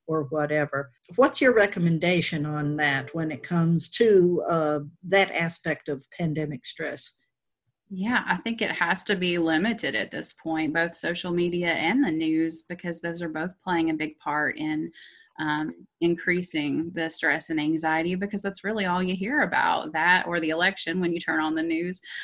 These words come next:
Speaker 2: Um, and so that becomes overwhelming, just taking in all of that information. So I would definitely limit those things, and all of the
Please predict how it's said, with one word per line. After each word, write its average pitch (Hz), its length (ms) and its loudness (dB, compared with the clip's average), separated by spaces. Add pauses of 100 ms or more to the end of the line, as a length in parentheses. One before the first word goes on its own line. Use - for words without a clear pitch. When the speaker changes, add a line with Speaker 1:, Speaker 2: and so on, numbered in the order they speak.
(220)
Speaker 2:
Um, 160 420 2
and 170 160 0
so 165 440 -4
that 175 320 4
becomes 190 400 0
overwhelming, 170 760 2
just 170 200 -6
taking 160 320 -4
in 147 100 -2
all 139 180 -4
of 143 100 -10
that - 180 -10
information. - 840 -8
So - 140 -10
I 156 180 0
would 160 140 -4
definitely 151 480 -6
limit 151 480 0
those - 240 -4
things, - 360 -2
and 160 120 -2
all 170 220 2
of 165 80 -4
the 165 200 -4